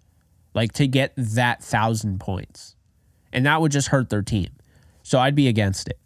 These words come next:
But I think with Marvin Harrison Junior, if you can get Marvin Harrison Junior for a first, a second,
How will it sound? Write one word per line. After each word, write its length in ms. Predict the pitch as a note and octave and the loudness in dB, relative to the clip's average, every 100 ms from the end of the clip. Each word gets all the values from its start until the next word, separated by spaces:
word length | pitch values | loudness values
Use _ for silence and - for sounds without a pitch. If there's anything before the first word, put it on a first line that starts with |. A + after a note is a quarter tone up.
| - _ _ _ - | -20 _ _ _ 2
But 120 | D3 | 4
I 120 | C#3+ | 2
think 360 | C#3+ G3 F3+ E3+ | 2 0 0 0
with 200 | A#2+ B2 | 0 2
Marvin 340 | B2 E3 F3 | 2 2 2
Harrison 500 | D#3+ D#3+ D3+ - B2+ | 2 2 2 0 0
Junior, 640 | A2+ C#3 D3 G#2+ F2+ F2+ - _ _ _ _ _ _ _ _ _ _ _ | 2 2 2 2 0 -2 -6 _ _ _ _ _ _ _ _ _ _ _
if 220 | C3 B2 | 0 2
you 260 | A#2 C3+ E3+ | 2 2 2
can 360 | D#3+ F3 D3+ B2 | 2 0 2 2
get 380 | B2+ C3 C3 _ _ - | 2 2 0 _ _ -2
Marvin 320 | B2 C3 C3+ | 2 4 4
Harrison 400 | C3 B2+ B2+ A#2+ | 4 2 2 0
Junior 340 | A2 A#2 A2+ A2 | 2 2 0 0
for 240 | A2 G#2 | -2 -2
a 140 | G#2+ G#2 | -2 -4
first, 580 | - C#3 C#3 C3+ - - | -2 0 0 -2 -6 -6
a 80 | |
second, 640 | A#2 - - B2+ - C3+ | -6 -2 0 0 0 -2